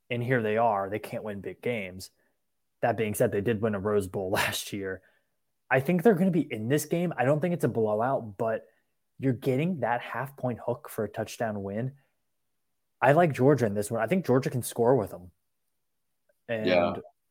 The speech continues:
Speaker 2: I think the defense, I think Ohio State's defense is definitely gonna have to step up in this game more than they have this season.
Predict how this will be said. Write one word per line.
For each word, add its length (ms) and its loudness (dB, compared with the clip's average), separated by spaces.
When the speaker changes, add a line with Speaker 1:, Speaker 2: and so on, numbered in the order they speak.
Speaker 2:
I 80 -2
think 240 2
the 60 0
defense, 520 2
I 100 0
think 180 -2
Ohio 220 4
State's 180 -6
defense 360 -8
is 60 -6
definitely 300 -2
gonna 160 -4
have 240 -8
to 340 -8
step 360 -4
up 340 -4
in 120 -10
this 160 -8
game 240 -8
more 200 -6
than 100 -6
they 100 -4
have 340 -6
this 220 -12
season. 420 -10